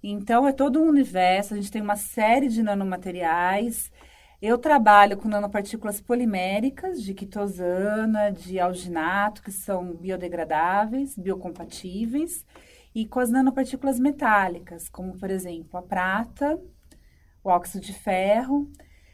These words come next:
A gente sintetiza esses materiais, então, eu,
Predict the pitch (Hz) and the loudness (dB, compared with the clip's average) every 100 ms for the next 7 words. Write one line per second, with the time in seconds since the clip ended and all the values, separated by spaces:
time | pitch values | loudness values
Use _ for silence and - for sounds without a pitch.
0 | _ - 208 226 233 - - 302 320 302 | _ -8 -2 0 0 -2 2 2 2 -4
1 | - 240 254 254 247 190 190 196 175 160 | -4 -2 0 -2 -6 -6 -6 -4 -2 2
2 | 156 160 190 247 247 185 - 185 185 196 | 4 4 4 0 -6 -10 -2 0 2 0
3 | 190 | -6